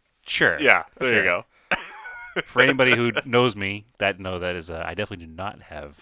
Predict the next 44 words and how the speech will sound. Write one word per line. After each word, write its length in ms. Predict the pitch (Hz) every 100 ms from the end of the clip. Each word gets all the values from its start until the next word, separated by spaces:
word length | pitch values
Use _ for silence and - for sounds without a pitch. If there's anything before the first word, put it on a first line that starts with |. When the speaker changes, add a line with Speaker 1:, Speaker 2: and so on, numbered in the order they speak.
| 131
Speaker 2:
No. 120 | 110
Speaker 1:
the 80 | 95
ego 340 | 80 85 85 73
that 120 | -
you 80 | 80
don't 220 | 78 73
have. 240 | 73 73 -
Speaker 2:
No. 120 | 92 -
Speaker 1:
But, 240 | 82 76 _ _ _ _ - 87
uh, 140 | 82
in 60 | 92
this 120 | 110
case, 360 | - 87 85 -
yeah, 180 | 90 80
I 100 | 85
am 100 | 90
the 80 | 85
only 220 | 85 85
Brad 240 | 73 71
that 120 | 67 -
counts. 360 | 58 - - _ - - - - -
Speaker 2:
All 60 | 175
right, 180 | 143 -
so 120 | 180
Speaker 1:
So 100 | 135
Radwood 260 | 156 165
Boston 300 | 147 143 147
Speaker 2:
Radwood. 180 | 151 -
Speaker 1:
just 220 | 131 120
happened. 320 | 101 85 65 - - _ _
Speaker 2:
Yeah. 280 | 123 139 80 - -
Speaker 1:
We 60 |
haven't 200 | 98 110
had 280 | 104 107 104
a 240 | 95 90 85
Boston 360 | 82 95 107
Speaker 2:
was, 40 | 92
Speaker 1:
show 200 | 90 85
until 380 | 82 82 78 76
Speaker 2:
it 20 |
was 140 | 107 104
yesterday. 560 | 101 131 - 95 76 78
Speaker 1:
just 160 | 85 82
now. 240 | 71